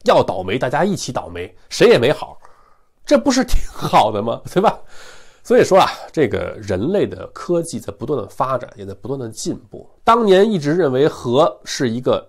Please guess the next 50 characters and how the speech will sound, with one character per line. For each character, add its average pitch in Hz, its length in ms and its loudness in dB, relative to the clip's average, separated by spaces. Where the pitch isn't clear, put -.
这 - 140 -20
个 - 100 -18
清 208 400 -4
洁 117 240 -6
能 87 200 -14
源， - 240 -16
对 180 100 -2
不 175 60 -2
对？ 170 160 2
可 139 140 -2
现 214 180 2
在 214 140 0
看 147 200 0
来， 113 220 0
烧 240 320 6
煤、 185 260 4
烧 240 260 2
炭 - 320 0
这 185 120 2
些 185 40 6
东 190 160 4
西 151 160 -2
好 - 240 -4
像 170 200 0
似 - 240 -2
乎 214 420 -4
比 117 220 -10
核 123 360 -2
更 202 180 -2
安 170 220 0
全。 95 220 -12
所 - 120 -8
以 262 60 -2
科 - 240 -2
技 247 160 -2
总 - 160 -10
是 - 100 -12
不 120 140 -10
断 170 100 -4
的 170 120 -6
进 165 360 -8
步 - 220 -14
的， - 100 -20
而 196 180 4
科 269 340 2
技 185 160 -4
不 - 140 -10
断 92 180 -6
进 92 220 -10
步， 92 180 -14